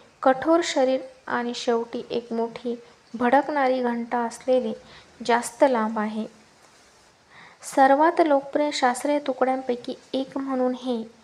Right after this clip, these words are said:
जगातील सर्वात मोठा नॉन-ब्रास अकॉस्टिक इन्स्ट्रुमेंट मानले जाते. यात सात बोटे छिद्रे आणि पाच अतिरिक्त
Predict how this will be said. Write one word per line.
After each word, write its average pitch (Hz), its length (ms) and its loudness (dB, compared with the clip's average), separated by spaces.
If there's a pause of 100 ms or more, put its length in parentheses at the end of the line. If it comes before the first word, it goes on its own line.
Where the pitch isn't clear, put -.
(340)
जगातील 254 480 2
सर्वात 262 580 0
मोठा 240 560 -4
नॉन-ब्रास 233 720 -4 (840)
अकॉस्टिक 262 720 0
इन्स्ट्रुमेंट 247 600 -4 (220)
मानले 214 360 -2
जाते. 208 500 -12
यात 226 200 -14
सात 254 420 0
बोटे 285 340 0
छिद्रे 233 420 -4 (920)
आणि 240 200 -4
पाच 254 360 -2
अतिरिक्त 302 520 -2